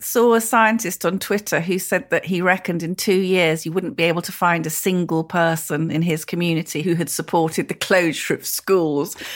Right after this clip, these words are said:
As Liz said, there is this danger, isn't there, of the shameful attempt to brush the shame under the carpet.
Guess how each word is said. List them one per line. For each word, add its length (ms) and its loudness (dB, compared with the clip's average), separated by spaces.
As 280 2
Liz 260 2
said, 280 4
there 160 4
is 260 2
this 300 -4
danger, 520 2
isn't 220 -4
there, 240 4
of 160 -6
the 320 0
shameful 800 0
attempt 560 -2
to 160 -2
brush 420 0
the 100 -4
shame 420 2
under 200 0
the 100 -4
carpet. 800 -4